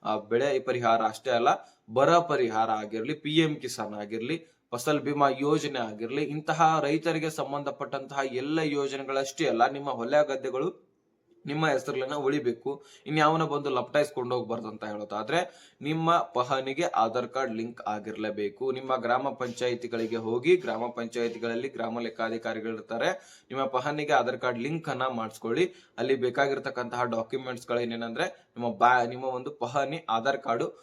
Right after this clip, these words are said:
ನಿಮ್ಮ ಮೊಬೈಲ್ ಸಂಖ್ಯೆ, ಎರಡು ಪಾಸ್‌ಪೋರ್ಟ್ ಸೈಜ್ ಫೋಟೋ ಸಾಕು, ನಿಮ್ಮ ಡಾಕ್ಯುಮೆಂಟ್ಸ್ ಗೆ ಲಿಂಕ್ ಮಾಡಿಸ್ಕೊಡ್ತಾರೆ. ಅದಕ್ಕೆ ಆದಷ್ಟು ಬೇಗ ಪ್ರತಿಯೊಬ್ರು ಕೂಡ ಮಾಡ್ಕೊಳ್ಳಿ, ಬೆಳೆ ವಿಮೆ ಜಮಾ ಆಗತ್ತೆ. ಇದೇ ರೀತಿ ಮುಂದಿನ ದಿನಗಳಲ್ಲಿ ಬೇರೆ ಬೇರೆ ಯೋಜನೆಗಳಲ್ಲಿ ಕೂಡ ನೀವು ಹಣವನ್ನ ಪಡ್ಕೊಳ್ಬಹುದು. ನಿಮ್ಮ ಒಂದು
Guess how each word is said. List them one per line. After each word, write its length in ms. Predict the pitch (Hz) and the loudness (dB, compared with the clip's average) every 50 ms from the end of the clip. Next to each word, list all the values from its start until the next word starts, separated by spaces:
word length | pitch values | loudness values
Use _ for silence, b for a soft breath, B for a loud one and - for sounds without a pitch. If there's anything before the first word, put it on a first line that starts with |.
| b b _ | b b _
ನಿಮ್ಮ 140 | - 120 120 | -8 -6 -4
ಮೊಬೈಲ್ 460 | 117 113 113 117 123 151 175 175 165 | -4 -4 -4 2 6 6 6 6 6
ಸಂಖ್ಯೆ, 360 | 160 - 127 120 120 117 160 160 | 2 -2 -4 -4 -4 -4 -2 -2
ಎರಡು 260 | 131 127 127 120 117 | 0 0 -2 -2 -4
ಪಾಸ್‌ಪೋರ್ಟ್ 500 | - - 120 113 117 - 147 156 147 - | -2 -2 -2 -2 0 -2 -2 -2 -2 0
ಸೈಜ್ 200 | 147 139 131 131 | 0 0 0 0
ಫೋಟೋ 280 | - 117 120 117 - | -2 -6 -4 -4 -4
ಸಾಕು, 640 | 147 - - 123 123 - - 127 135 - - _ _ _ _ | -6 -4 -4 -6 -6 -4 -4 -4 -4 -4 -8 _ _ _ _
ನಿಮ್ಮ 200 | 117 120 120 120 | -6 -2 0 0
ಡಾಕ್ಯುಮೆಂಟ್ಸ್ 600 | 117 110 113 113 - - 127 127 131 120 117 - | 0 2 0 -2 0 -2 -2 -2 -2 -6 -8 -6
ಗೆ 120 | - 160 175 | -4 -2 -2
ಲಿಂಕ್ 300 | 147 127 127 127 120 120 | -2 -2 -4 -4 -6 -6
ಮಾಡಿಸ್ಕೊಡ್ತಾರೆ. 640 | 117 120 117 113 - - - 117 113 - 117 127 156 | -4 -2 -2 -4 -6 -6 -6 -6 -4 0 2 2 2
ಅದಕ್ಕೆ 260 | 139 123 123 113 - | 2 2 -2 -6 -6
ಆದಷ್ಟು 400 | 110 113 110 127 - - - 127 | -6 -4 -4 -6 -10 -8 -8 -6
ಬೇಗ 240 | 107 120 120 - 131 | -4 -4 -4 -4 -6
ಪ್ರತಿಯೊಬ್ರು 560 | - - - 110 110 - 135 131 123 123 123 | -6 -6 -8 -10 -6 -2 -2 -2 -2 -2 -4
ಕೂಡ 160 | - 123 117 | -4 -4 -4
ಮಾಡ್ಕೊಳ್ಳಿ, 500 | 117 113 117 117 113 110 - 123 139 156 | -2 -2 -2 -4 -4 -4 -4 -4 -4 -4
ಬೆಳೆ 280 | 120 117 120 117 120 120 | -4 -2 -2 -2 -2 -2
ವಿಮೆ 180 | 113 113 135 | -4 -6 -8
ಜಮಾ 300 | 135 - 117 110 110 117 | -10 -10 -10 -8 -6 -6
ಆಗತ್ತೆ. 680 | 113 110 107 110 - - 156 156 170 - - - _ _ _ | -8 -6 -8 -10 -8 -6 -6 -6 -6 -6 -14 -20 _ _ _
ಇದೇ 180 | 117 123 139 | 0 2 4
ರೀತಿ 220 | 139 135 131 - 147 | 4 4 2 2 -2
ಮುಂದಿನ 360 | - - 123 127 127 135 135 | -2 -2 -4 -4 -4 -4 -4
ದಿನಗಳಲ್ಲಿ 480 | 127 120 123 123 117 120 120 123 135 135 | -4 -4 -4 -2 0 0 0 2 0 0
ಬೇರೆ 260 | 117 120 120 120 127 | -2 -2 0 0 0
ಬೇರೆ 280 | 113 120 120 117 117 | -2 -2 -2 -2 0
ಯೋಜನೆಗಳಲ್ಲಿ 640 | 117 117 120 120 113 117 120 117 117 113 113 117 113 | 0 0 0 0 0 -2 -4 -2 -2 -2 -2 -4 -2
ಕೂಡ 180 | 117 139 143 | -2 -2 -2
ನೀವು 160 | 147 139 127 117 | -2 -2 -4 -6
ಹಣವನ್ನ 320 | 113 110 117 117 117 113 | -4 -4 -2 -2 -2 -4
ಪಡ್ಕೊಳ್ಬಹುದು. 640 | 113 - 107 107 - - 113 117 113 117 123 123 165 | -4 -6 -8 -10 -6 -4 -4 -2 0 -2 -2 -2 -4
ನಿಮ್ಮ 200 | 165 143 127 127 | -6 -4 -4 -2
ಒಂದು 420 | 127 123 113 117 - 104 - b | -2 -2 -2 -4 -4 -6 -8 b